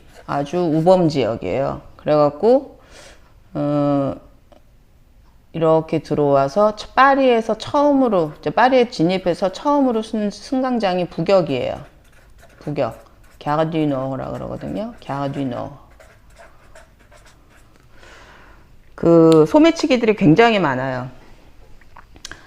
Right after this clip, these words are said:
그러니까 아리알 B 라인이 공항에서 파리대로 들어올 때 이제 기차가 두 가지가 있는데,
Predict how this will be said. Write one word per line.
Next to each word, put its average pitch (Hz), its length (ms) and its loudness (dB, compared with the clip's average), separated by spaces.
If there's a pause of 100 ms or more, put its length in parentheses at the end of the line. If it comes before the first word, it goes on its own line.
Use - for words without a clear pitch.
(240)
그러니까 160 180 2
아리알 208 380 6
B 170 140 0
라인이 185 720 2
공항에서 170 720 0
파리대로 240 500 0
들어올 151 400 -2
때 165 460 0
이제 - 180 -10
기차가 175 420 -2
두 - 160 -8
가지가 180 400 2
있는데, 143 580 2